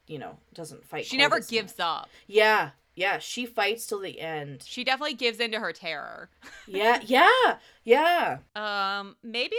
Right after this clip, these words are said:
Speaker 2: the scene that I found the most distressing after the putting Pam on the hook is when they carry Grandpa down and cut her finger and put her finger in Grandpa's mouth and he starts sucking on it.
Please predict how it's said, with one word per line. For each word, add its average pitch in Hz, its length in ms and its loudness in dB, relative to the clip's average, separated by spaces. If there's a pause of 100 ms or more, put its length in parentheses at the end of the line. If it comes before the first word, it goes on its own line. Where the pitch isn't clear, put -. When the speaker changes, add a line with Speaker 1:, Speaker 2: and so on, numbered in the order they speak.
Speaker 2:
the 403 60 -8
scene 226 440 -10
that 196 100 -6
I 180 100 -4
found 170 380 -6
the 156 80 -8
most 156 440 -12
distressing 226 840 -12 (120)
after 185 400 2
the 160 120 -10
putting 165 320 -10
Pam 160 260 -10
on 151 100 -14
the 143 140 -12
hook 156 340 -10 (440)
is 208 160 -6
when 214 160 -6
they 196 100 0
carry 202 320 -4
Grandpa 170 420 -4
down 202 320 -6
and 170 140 -10
cut 170 160 -8
her 175 80 -8
finger 170 260 -10
and 170 80 -10
put 170 140 -10
her 160 80 -8
finger 156 260 -12
in 156 60 -12
Grandpa's 151 400 -10
mouth 147 340 -8
and 170 80 -18
he 160 60 -14
starts - 280 -16
sucking 165 300 -12
on 175 160 -6
it. 220 220 -12